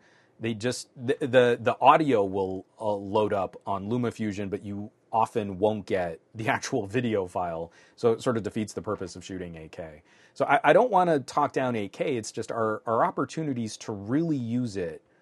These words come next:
are hyper-specific. And even when I'll be looking at those situations where, like, hey, this is, like,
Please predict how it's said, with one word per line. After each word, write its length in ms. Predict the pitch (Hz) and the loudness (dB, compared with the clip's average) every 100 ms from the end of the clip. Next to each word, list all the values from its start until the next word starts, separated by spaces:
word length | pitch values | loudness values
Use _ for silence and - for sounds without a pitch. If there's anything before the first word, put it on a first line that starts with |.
| _ _ _ - | _ _ _ -2
are 160 | 107 90 | 0 0
hyper-specific. 1800 | - - - - 120 160 156 151 123 - - 101 101 85 73 - - _ _ _ _ _ _ - | -6 -14 -12 -8 2 4 4 4 0 0 -4 -4 -6 -8 -14 -20 -20 _ _ _ _ _ _ -6
And 400 | 120 117 113 107 - _ _ _ _ _ _ _ | -2 -2 -4 -6 -12 _ _ _ _ _ _ _
even 440 | - 185 170 156 131 | -6 -2 2 2 2
when 600 | 160 180 127 113 113 117 _ _ - | 4 4 2 0 -4 -6 _ _ -4
I'll 140 | 113 | -2
be 140 | 113 | 0
looking 400 | 120 123 - 123 | 0 0 -2 -2
at 140 | 117 - | -2 0
those 200 | 107 101 | 0 0
situations 680 | - 104 - 110 123 110 92 | -4 -10 -2 -2 -2 -4 -6
where, 220 | 95 92 | -4 -4
like, 240 | 92 87 | -4 -4
hey, 200 | - 170 | 0 0
this 220 | 185 - 180 | 0 -6 -2
is, 140 | 131 | 0
like, 240 | 117 - | 0 0